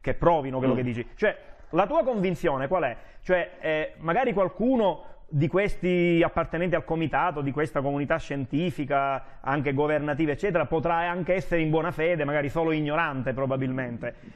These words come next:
Speaker 1: ma è
Speaker 2: No.
Speaker 1: possibile che ci sia dietro anche invece una, mm, un progetto, ecco?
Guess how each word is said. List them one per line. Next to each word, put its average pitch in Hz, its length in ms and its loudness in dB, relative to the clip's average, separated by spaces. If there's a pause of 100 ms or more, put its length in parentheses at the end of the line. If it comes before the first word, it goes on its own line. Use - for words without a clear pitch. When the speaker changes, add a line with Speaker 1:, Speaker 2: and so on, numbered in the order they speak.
(120)
Speaker 1:
ma 202 320 0
è 170 200 4
Speaker 2:
No. - 220 2
Speaker 1:
possibile 254 640 4
che 202 120 4
ci 208 140 0
sia 202 240 6
dietro 202 400 6
anche 190 320 6
invece 180 960 8
una, 180 580 12
mm, 165 300 2 (600)
un 190 140 8
progetto, 170 880 4
ecco? 139 440 -6